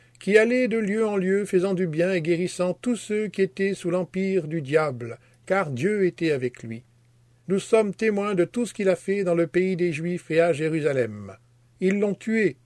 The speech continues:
en le pendant au bois. Puis ceci. Dieu l'a ressuscité le troisième jour et il a permis qu'il apparaisse,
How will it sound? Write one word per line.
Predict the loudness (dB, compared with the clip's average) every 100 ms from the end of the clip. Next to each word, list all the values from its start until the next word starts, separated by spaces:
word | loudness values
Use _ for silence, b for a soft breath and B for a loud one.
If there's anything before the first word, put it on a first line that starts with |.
| _
en | -2 2
le | 4
pendant | 4 4 2 0 -4 -4
au | -2
bois. | 2 0 -2 _ _ _ _ _
Puis | -4 -4
ceci. | -4 -8 -8 -12 -16 _ _ _ _ -10
Dieu | 6 8
l'a | 10 8
ressuscité | 4 2 -4 -2 0
le | 4 4
troisième | 6 4 4 0
jour | 0 2 2 4
et | 6
il | 6
a | 4
permis | 2 0 0 0
qu'il | 2 2
apparaisse, | 4 2 4 4 0 -12